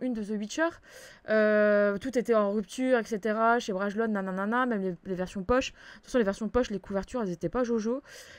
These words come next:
Et, euh, il y a eu les éditions, euh, brochées. Moi, j'ai, j'ai commencé cette série-là, du coup, en crème, là. Euh, donc j'ai commencé celle-là en, en grand format, on va dire.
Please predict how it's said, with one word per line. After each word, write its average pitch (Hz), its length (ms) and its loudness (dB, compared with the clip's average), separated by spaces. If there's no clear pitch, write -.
Et, 262 300 6
euh, 214 180 2
il 202 80 0
y 220 60 0
a 220 60 4
eu 247 100 0
les 214 180 0
éditions, 220 500 -4
euh, 190 640 0
brochées. 226 720 -2
Moi, 202 220 -4
j'ai, 208 240 -8
j'ai 175 160 -10
commencé 190 300 -8
cette 180 180 -14
série-là, 202 340 -2
du 254 100 -4
coup, 285 180 -12
en 196 220 -4
crème, 277 360 0
là. 254 140 -2
Euh, 202 680 4
donc 190 160 -2
j'ai 185 160 -6
commencé 220 300 -6
celle-là 220 480 0
en, 180 760 -6
en 190 120 -8
grand 175 180 -6
format, 202 360 -2
on 269 40 -2
va 220 120 0
dire. 220 200 -2